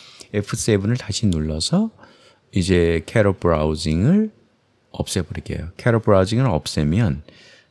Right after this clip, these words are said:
자, 이제 여기서 홈을 하면 이렇게 앞으로 가고 엔드를 하면 이 끝으로 가져요. 그 다음에 화살표를 가지고 이렇게 하면은 이렇게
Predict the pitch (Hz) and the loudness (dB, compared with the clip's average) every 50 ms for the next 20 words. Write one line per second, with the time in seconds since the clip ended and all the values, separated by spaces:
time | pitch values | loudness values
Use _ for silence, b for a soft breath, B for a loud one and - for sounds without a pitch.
0 | _ - - 76 71 76 76 - - 87 95 101 82 80 85 101 98 - - 110 | _ -12 -8 -6 -6 -4 -6 -6 -6 -4 -4 -4 -4 -4 -6 -8 -6 -2 0 2
1 | 104 104 101 98 92 98 120 156 196 214 220 - _ _ _ _ _ _ _ _ | 2 2 2 0 0 0 2 2 2 0 0 -4 _ _ _ _ _ _ _ _
2 | _ - - - 95 - 107 104 - - - - - - - 92 87 85 80 85 | _ -14 -12 -8 -4 -2 0 0 -2 -2 -6 -10 -10 -4 -2 -2 0 0 -2 -2
3 | 95 110 - - 90 95 90 92 85 82 85 80 76 78 92 117 123 - 90 87 | -4 -4 -6 -4 -2 0 0 0 0 0 -2 -2 0 0 0 0 0 -2 -4 -6
4 | - - 135 - - - 113 - 73 73 - - - 90 85 - _ _ _ _ | -4 -4 -6 -4 -4 -4 -6 -6 -6 -8 -8 -10 -10 -10 -14 -18 _ _ _ _
5 | b b b b b b b b b _ - 117 113 113 107 107 117 143 170 185 | b b b b b b b b b _ 0 2 4 4 4 6 4 4 2 0
6 | B B B B B B B - - - - - 170 170 160 156 - - - 143 | B B B B B B B -20 -16 -14 -4 -2 0 2 2 0 -2 -2 0 0
7 | 120 110 101 107 101 92 87 76 71 - - 78 - - 131 165 180 170 170 - | 2 2 2 0 0 0 -2 -2 -4 -4 -8 -8 -6 -6 -4 -4 -4 -6 -10 -14
8 | _ _ _ _ _ - - 92 87 - 87 87 87 92 113 135 147 160 - - | _ _ _ _ _ -4 -4 -4 -2 -2 -2 0 0 0 0 0 -2 -2 -6 -12
9 | - - - - - - 92 85 87 b | -20 -16 -14 -12 -8 -6 -6 -6 -6 b